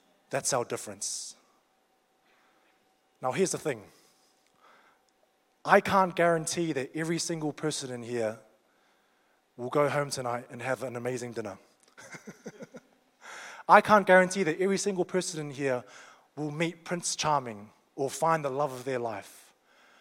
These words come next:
I can't guarantee that every person in here is gonna earn a million dollars, though I think some people will. If you will, man, feel free to hit me up, remember me. <laughs>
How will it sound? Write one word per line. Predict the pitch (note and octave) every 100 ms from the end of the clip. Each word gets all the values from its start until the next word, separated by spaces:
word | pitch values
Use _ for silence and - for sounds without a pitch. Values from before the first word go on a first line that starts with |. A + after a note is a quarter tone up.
| - _ _
I | E3+
can't | F#3+ G3+ F#3+
guarantee | F#3+ F3+ G3+ G3+
that | E3
every | F#3+ G3
person | - F#3+ F#3
in | E3+
here | D3+ E3+
is | D#3
gonna | E3 D#3+
earn | E3 E3 F3+
a | D3
million | F3+ G3 E3+
dollars, | F#3 D#3+ G#2+ - - - _ _ _ _ _ -
though | F#3+
I | E3+
think | G3+ F3+
some | F#3+
people | F3+ F#3 D#3
will. | F#3+ G#2 F#2+ _ _ _ _ _ _ _ _ _ -
If | D3+
you | E3+
will, | F#3
man, | F#3+ D3+
feel | A3+
free | - G3+
to |
hit | F#3
me | F#3+
up, | G#3 F3+
remember | F3 G#3 F#3
me. | G3 G3
<laughs> | F3